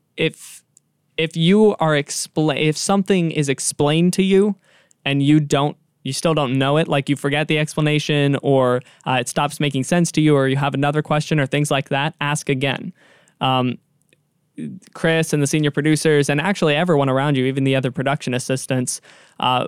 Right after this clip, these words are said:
would really love for you to know your stuff. If you are a production assistant and you only get there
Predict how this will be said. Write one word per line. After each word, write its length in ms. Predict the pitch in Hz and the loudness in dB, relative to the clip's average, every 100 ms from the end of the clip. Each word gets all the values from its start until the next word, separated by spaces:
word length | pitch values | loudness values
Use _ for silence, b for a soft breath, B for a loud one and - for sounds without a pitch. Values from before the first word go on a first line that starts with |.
| - | -8
would 280 | 120 127 143 | -8 -2 0
really 440 | 135 156 175 175 | 2 4 4 4
love 400 | 170 147 139 131 | 4 2 2 0
for 280 | - - 139 | -4 0 2
you 400 | 135 127 131 131 | 2 0 0 0
to 440 | 127 - 143 131 127 | -2 -6 -2 0 0
know 280 | 127 123 120 | 0 2 2
your 260 | 117 117 | 0 -4
stuff. 480 | - - 127 113 - | -4 -4 -4 -4 -6
If 180 | 131 - | -10 -2
you 100 | 135 | 0
are 140 | 127 | 2
a 140 | 120 135 | 0 -2
production 460 | 131 127 127 123 | 0 -2 -2 -4
assistant 540 | 120 - 135 - 123 113 | -4 -4 -4 -2 -4 -2
and 260 | 131 123 127 | -4 -2 0
you 100 | 123 | 2
only 300 | 151 170 147 | 4 2 2
get 260 | 151 151 | -2 -2
there 320 | 147 131 127 | 0 0 0